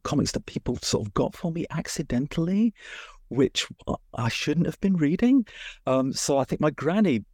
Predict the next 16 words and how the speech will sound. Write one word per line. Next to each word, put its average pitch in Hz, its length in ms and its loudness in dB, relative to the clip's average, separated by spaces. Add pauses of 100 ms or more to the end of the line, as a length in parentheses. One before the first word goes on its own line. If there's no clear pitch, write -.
(220)
bought 143 300 0
me 104 260 2
something 120 600 2
which - 180 -2
must 151 460 -2
have - 140 -2
been, 139 260 4
I 107 100 -2 (240)
have - 160 -2
not 196 180 4
been 170 100 0
able 165 140 2
to - 60 -8
track - 220 0
this 127 180 -2
down, 104 220 2